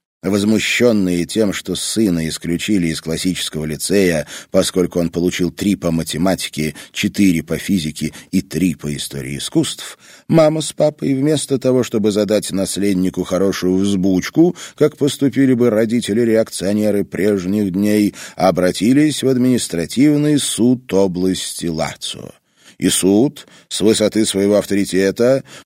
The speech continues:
повелел парня восстановить. Ну что ж, возможно, три — впечатляющих неуда, в итальянской школе десятибалльная система оценивания, проходным баллом считается шесть, еще не повод для исключения,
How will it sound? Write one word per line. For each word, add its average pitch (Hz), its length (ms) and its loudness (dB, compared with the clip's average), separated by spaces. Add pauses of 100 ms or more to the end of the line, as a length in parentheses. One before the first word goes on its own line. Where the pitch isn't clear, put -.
повелел 123 440 2
парня 135 640 2
восстановить. 104 1040 0 (680)
Ну 107 260 -4
что - 180 -12
ж, - 100 -20 (220)
возможно, 120 580 2
три — 120 320 2
впечатляющих 82 1120 -4
неуда, 90 640 0 (260)
в 78 100 -8
итальянской 80 560 -6
школе 90 300 -2
десятибалльная 78 760 -2
система 73 500 -8
оценивания, 76 600 -4 (200)
проходным 82 520 -2
баллом 78 340 -2
считается - 480 -12
шесть, - 540 -10 (460)
еще 147 360 4
не 160 140 4
повод 175 440 2
для 165 180 4
исключения, 151 800 -4